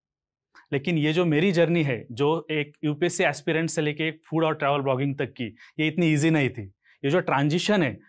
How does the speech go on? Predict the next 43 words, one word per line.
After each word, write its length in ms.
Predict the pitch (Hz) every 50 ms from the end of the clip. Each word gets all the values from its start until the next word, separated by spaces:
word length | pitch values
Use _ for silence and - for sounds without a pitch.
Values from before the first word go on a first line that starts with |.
| _ _ -
उसमें 280 | 143 135 - 180 147
बहुत 200 | 127 131 165 160
समय 260 | - - 143 131 139
लगा, 300 | 135 123 117 104 101 98 _ _ _ _ _ _ _ _ _ 135
मुझे 200 | 131 151 175 190
खुद 240 | - - - 175 175 -
को 140 | 233 226 220
वो 100 | 220 214
एक्सेप्ट 340 | 180 - - - 175 - -
करने 200 | 175 156 165 160
में 80 | 165
समय 260 | 151 - 147 131 127
लगा। 260 | 123 120 110 101 98 - _ _ - - - - - -
और 240 | 147 165 175 175 175 - - -
उसमें 240 | 151 143 - - 196
आपको 400 | 170 135 139 - _ - 196 214
जो 120 | 175 226 220
सपोर्ट 400 | 220 - 170 147 - 202 220 220
सिस्टम 420 | - - 180 170 - - 208 196
चाहिए 360 | 190 185 151 139 123 107 95 -
ये 100 | 123 139
सब 240 | 135 - 175 - -
करने 300 | - - 147 147 160 151
के 120 | 151 156
लिए, 220 | 131 123 110 110 - _ - - - _ _
क्योंकि 500 | - 156 151 180 214 220 240 240 240 - - - - _ -
सबको 560 | 131 120 - - - - - 180 180 - 214
लगता 240 | 190 170 135 - -
है 100 | 131 127
कि, 340 | 123 - 165 170 185 190 185 - - - -
अ, 40 | 135
हम 380 | 135 135 127 131 147 165 156 - -
वीडियो 220 | 139 143 151 170
डाल 220 | 160 156 147 147
देंगे, 300 | 147 151 147 147 147 151 156 - _ _
वो 360 | - 127 131 147 151 156 151 -
वीडियो 220 | 139 127 123 143 143
से 180 | 139 156 151
हम 280 | 143 127 135 143 147 143
दूसरा 280 | 139 123 131 - 170 160
वीडियो 220 | 143 139 139 147
डाल 180 | 143 139 139 135
देंगे, 260 | 139 139 139 143